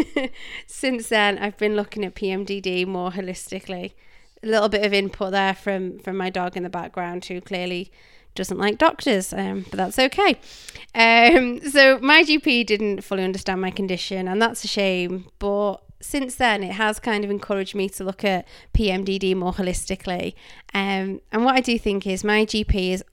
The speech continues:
obviously going to play a part in helping me to manage my symptoms, but so will I. It's not down to the G P to fix me, and equally it's not down to me to fix myself either.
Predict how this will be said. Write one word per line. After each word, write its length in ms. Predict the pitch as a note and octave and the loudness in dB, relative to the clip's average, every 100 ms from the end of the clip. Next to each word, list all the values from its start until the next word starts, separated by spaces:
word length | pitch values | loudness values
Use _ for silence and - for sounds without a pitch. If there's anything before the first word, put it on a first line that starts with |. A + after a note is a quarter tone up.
| _ | _
obviously 680 | G3 G3 G#3 A#3 A3+ A3 G#3 | 0 0 0 -2 -2 -4 -2
going 260 | G3+ F#3+ F#3+ | 0 -2 -2
to 120 | - | -6
play 240 | - G3 | -4 -4
a 60 | F#3+ | -4
part 540 | - G3 F#3 F#3+ - | -2 -2 -2 -4 -6
in 120 | F#3+ | -8
helping 360 | F#3 F#3 F3 G3+ | -6 -8 -6 -4
me 120 | F#3+ | -4
to 140 | - G3+ | -4 -4
manage 260 | F#3 F#3+ | -4 -6
my 80 | G3+ | -8
symptoms, 800 | - F3+ - F#3 F3 F#3+ A#3 - - - - - _ - | -6 -6 -6 -8 -6 -6 -8 -12 -20 -20 -20 -20 _ -2
but 140 | G#3 | -2
so 240 | - A#3+ | 0 0
will 180 | A#3 G#3 | 2 0
I. 380 | F#3 G#3 C4 B3+ - - - - | 0 0 0 -2 -8 -20 -12 -4
It's 180 | A3 A#3+ | -2 2
not 220 | B3+ A3 | 0 0
down 320 | A3 A3 A3 | -2 0 0
to 120 | A3 | -2
the 100 | G3+ | -6
G 200 | F#3+ G3 | -6 -4
P 240 | - G3 F#3+ | -4 -4 -6
to 120 | G3+ | -8
fix 320 | F#3+ F3+ - | -8 -8 -6
me, 260 | G3 F#3 F#3+ | -4 -2 -4
and 160 | G3+ G3+ | 0 0
equally 500 | G#3 - G#3+ F#3+ F#3+ | -2 -4 -4 -2 -4
it's 200 | F#3+ G3 | -4 -2
not 420 | G3 F#3+ - - | -2 -2 -8 -4
down 300 | G3 F#3+ G3 | -2 -2 -6
to 160 | - G3+ | -6 -4
me 380 | F3+ F3+ F#3 - | -4 -4 -6 -8
to 140 | G#3+ | -10
fix 340 | - F#3+ - - | -4 -6 -4 -2
myself 580 | G3 F#3 F#3 F3 F3+ - - | -2 -2 -4 -4 -6 -12 -8
either. 560 | F#3 E3+ F3+ F#3+ F3+ | -6 -6 -6 -6 -6